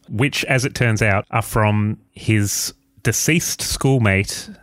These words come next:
Hannah Baker, who has killed herself sometime previously and recorded her suicide note in this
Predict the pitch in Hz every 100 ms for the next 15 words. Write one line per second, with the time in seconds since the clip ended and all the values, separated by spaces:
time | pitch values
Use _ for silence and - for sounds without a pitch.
0 | - - 110 104 95 117 - 92 90 98
1 | 101 98 98 95 - - 135 143 117 110
2 | 98 - - - - 110 104 104 101 120
3 | 123 123 - 107 104 - 120 113 110 -
4 | 113 113 165 170 151 120 113 139 135 -
5 | 123 110 110 101 - 110 107 101 -